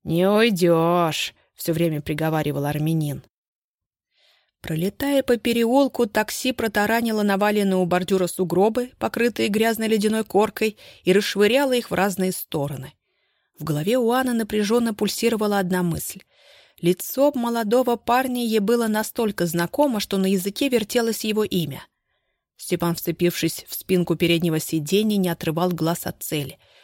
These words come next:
Он заметил, как незнакомец достал телефон и принялся с кем-то раздражённо говорить. То, что он услышал в ответ, видимо, его не устроило, так как, оглянувшись назад и убедившись, что преследователи не отстают,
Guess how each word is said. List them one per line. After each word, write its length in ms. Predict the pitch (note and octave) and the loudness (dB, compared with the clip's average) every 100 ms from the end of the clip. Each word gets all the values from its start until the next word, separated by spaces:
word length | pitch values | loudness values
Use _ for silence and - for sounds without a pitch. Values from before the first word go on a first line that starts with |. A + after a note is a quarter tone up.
| _ - | _ -4
Он 100 | E3 | -2
заметил, 460 | F3 F#3+ G#3+ G#3+ | 0 0 0 0
как 180 | G#3 G3 | 0 0
незнакомец 600 | F#3+ F3+ F3+ F3 G#3+ G3+ | 0 2 0 0 2 2
достал 400 | F3 F3 - G3 | 0 -2 0 -2
телефон 600 | F#3+ F3 E3 - G3 A#3+ - | -2 0 0 0 0 0 -2
и 100 | F#3 | -2
принялся 480 | F3+ F3 F3 - | 0 0 -2 -2
с 60 | G#3+ | -6
кем-то 340 | - G3+ G#3 | -4 -2 -2
раздражённо 640 | G3 F3+ F3 F3 F#3 F#3 F3+ | -2 -2 -2 -2 0 0 0
говорить. 540 | F3 F3 E3 C3 - - - - - _ | -2 -2 -2 -6 -10 -18 -20 -20 -20 _
То, 160 | A3 C4+ | -2 -2
что 220 | - C4 | 0 2
он 120 | B3 | 2
услышал 500 | A#3+ - B3+ B3 A#3+ | 0 -2 0 0 0
в 60 | G#3+ | 0
ответ, 400 | A3 B3+ C4 C4+ | 0 2 2 2
видимо, 360 | A#3 A#3 A3 A3 | 0 -2 -2 0
его 220 | G#3+ A3+ | 2 2
не 100 | A3+ | 0
устроило, 640 | A3+ - - A#3 F#3 D3 | -2 -4 0 2 2 0
так 180 | - D#3 | -4 -4
как, 140 | D#3+ | -2
оглянувшись 640 | D#3+ D#3+ E3 F#3 - E3+ - | -2 0 0 0 0 -4 -2
назад 520 | D#3 D3 E3+ G3 G#3 | -6 -4 -2 -2 -2
и 40 | |
убедившись, 680 | F3+ D3+ D3+ D#3+ F#3 - F3 - - - | -2 -2 0 2 2 0 -8 -12 -20 -10
что 180 | - F3 | -2 0
преследователи 720 | F3 - F#3 F3 D#3+ E3 D#3 | 0 2 2 2 0 0 0
не 120 | D#3 | 0
отстают, 600 | D3 - D#3 D3+ G#3 | -2 -4 -2 2 0